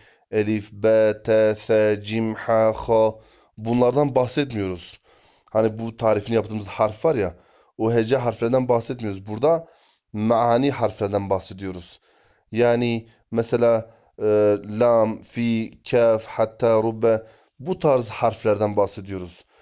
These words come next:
Cümle içerisinde kullanıldığında cümleye bir anlam katan harflerden bahsediyoruz. İşte bu maani harflerin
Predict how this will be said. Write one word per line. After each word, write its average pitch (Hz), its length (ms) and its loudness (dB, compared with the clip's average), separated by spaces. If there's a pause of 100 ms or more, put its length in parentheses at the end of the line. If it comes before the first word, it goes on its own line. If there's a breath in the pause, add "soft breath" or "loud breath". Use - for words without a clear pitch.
(360 soft breath)
Cümle 127 300 0
içerisinde 123 640 0
kullanıldığında 117 1000 -2 (340 soft breath)
cümleye 117 500 0
bir 127 200 -2
anlam 127 360 0
katan 107 300 -4
harflerden 107 680 0
bahsediyoruz. 101 680 -2 (760 soft breath)
İşte 143 340 0
bu 160 120 2
maani 139 420 2
harflerin 135 720 -2